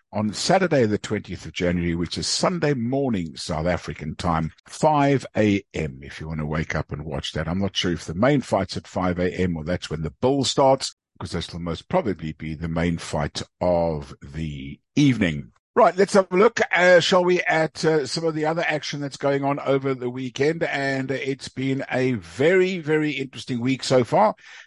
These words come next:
at the Australian Open. Iga Swiatek admitted she was mentally at the airport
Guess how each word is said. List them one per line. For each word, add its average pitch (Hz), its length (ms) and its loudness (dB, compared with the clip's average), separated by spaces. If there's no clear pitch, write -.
at 165 380 2
the 147 220 0
Australian 175 840 -2
Open. 165 440 2
Iga 165 220 -4
Swiatek 160 540 -4
admitted 151 380 -4
she 143 120 -4
was 123 200 -2
mentally 151 500 -4
at 180 200 0
the 208 280 -4
airport 190 640 -2